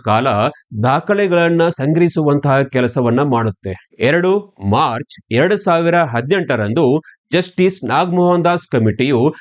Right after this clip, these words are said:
ತನ್ನ ಒಂದು ವರದಿಯನ್ನ ಕರ್ನಾಟಕ ರಾಜ್ಯ ಸರ್ಕಾರಕ್ಕೆ ಸಲ್ಲಿಸುತ್ತೆ. ಆ ಒಂದು ವರದಿಯಲ್ಲಿ ಲಿಂಗಾಯತ ಧರ್ಮಕ್ಕೆ ಸ್ವತಂತ್ರ ಧರ್ಮದ ಸಾಂವಿಧಾನಿಕ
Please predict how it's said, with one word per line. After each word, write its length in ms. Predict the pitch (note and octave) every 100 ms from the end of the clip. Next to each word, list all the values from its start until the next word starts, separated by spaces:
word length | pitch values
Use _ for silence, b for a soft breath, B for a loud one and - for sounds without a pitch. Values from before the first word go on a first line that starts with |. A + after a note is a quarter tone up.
| B -
ತನ್ನ 220 | F#3 A3
ಒಂದು 280 | F#3+ F#3 E3 C3
ವರದಿಯನ್ನ 640 | B2+ E3+ A3 G3 A#2 E3 C3 D3+ B -
ಕರ್ನಾಟಕ 560 | B2 C3+ F#3+ F#3+ F3+ F3+
ರಾಜ್ಯ 360 | C#3+ C3 D3+ E3
ಸರ್ಕಾರಕ್ಕೆ 720 | C#3+ A#2 A#2 B2 A#2 - B2+ D3+
ಸಲ್ಲಿಸುತ್ತೆ. 680 | - C#3+ B2+ A#2+ F#2+ - F#2 - D#3
ಆ 60 | A3+ A#3
ಒಂದು 220 | A3+ A3 G#3
ವರದಿಯಲ್ಲಿ 680 | C#3+ C#3 C#3+ B2 G2+ A#2+ C#3 G2 D3 b b F2
ಲಿಂಗಾಯತ 600 | A#2 C#3+ F3 G3 G#3 G#3 F#3+
ಧರ್ಮಕ್ಕೆ 600 | C3+ A#2+ A2+ G#2 - E3+ G#2+ C#3 B -
ಸ್ವತಂತ್ರ 380 | A#2+ F#3+ G#3 G3+
ಧರ್ಮದ 440 | F3 F3 F3 F3
ಸಾಂವಿಧಾನಿಕ 680 | F3+ A#2+ C#3+ E3 E3 E3